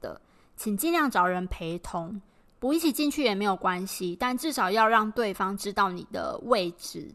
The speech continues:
地址之类的，毕竟多一份警觉就少一分危险。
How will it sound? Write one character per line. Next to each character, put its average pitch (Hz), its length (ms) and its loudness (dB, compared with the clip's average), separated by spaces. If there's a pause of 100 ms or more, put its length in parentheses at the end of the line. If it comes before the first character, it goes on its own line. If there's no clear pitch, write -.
地 226 220 -4
址 - 300 -10
之 185 260 -10
类 185 260 -4
的， - 160 -12 (540)
毕 311 140 -2
竟 311 200 0
多 247 220 2
一 254 80 -2
份 247 260 0
警 175 280 -4
觉 170 240 -6
就 185 400 -2
少 165 240 -6
一 165 40 -6
分 175 280 -8
危 - 160 -10
险。 - 240 -10